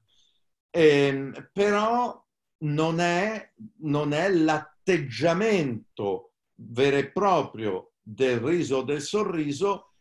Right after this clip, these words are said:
che appunto è più che nelle parole, è nelle figure, nei personaggi.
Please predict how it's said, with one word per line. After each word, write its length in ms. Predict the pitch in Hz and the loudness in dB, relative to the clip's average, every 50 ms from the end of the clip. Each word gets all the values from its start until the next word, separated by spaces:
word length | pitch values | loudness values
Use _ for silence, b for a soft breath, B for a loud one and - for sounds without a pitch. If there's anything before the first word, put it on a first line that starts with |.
| _ _ _ _ | _ _ _ _
che 580 | _ - 160 151 147 147 156 180 190 - - - | _ 2 4 4 6 6 4 2 0 -4 -8 -6
appunto 1120 | - 139 147 143 - - 139 120 113 117 120 123 120 - 180 175 175 180 175 - - - _ _ | -4 -4 -4 -4 -6 -6 -6 -4 -4 -6 -6 -8 -8 -4 -2 0 0 0 0 -4 -8 -14 _ _
è 600 | _ 147 131 127 127 131 139 147 151 151 - - _ _ _ _ _ _ _ _ _ _ _ _ _ _ _ _ - - _ | _ 2 4 4 6 6 4 2 2 0 -4 -10 _ _ _ _ _ _ _ _ _ _ _ _ _ _ _ _ -20 -20 _
più 240 | _ 190 214 214 208 | _ 0 0 0 0
che 180 | - - 160 151 | 2 2 2 2
nelle 280 | 147 147 147 160 160 | 4 2 2 2 2
parole, 840 | 165 202 208 202 180 151 143 143 151 165 180 185 196 196 175 - - _ | 2 2 2 4 4 4 4 4 2 2 2 2 2 0 -2 -4 -10 _
è 240 | - 143 143 160 175 | 0 0 2 2 0
nelle 300 | 160 147 143 135 135 120 | 0 -2 0 0 0 -2
figure, 480 | 117 135 123 117 147 185 180 143 127 | -2 -6 -6 -2 0 0 2 2 0
nei 180 | 110 117 113 113 | 0 -2 -4 -4
personaggi. 840 | - 117 110 - - 113 113 139 147 139 123 104 - - - - - | -4 -6 -8 -8 -10 -4 -2 2 2 2 2 0 -4 -10 -18 -20 -20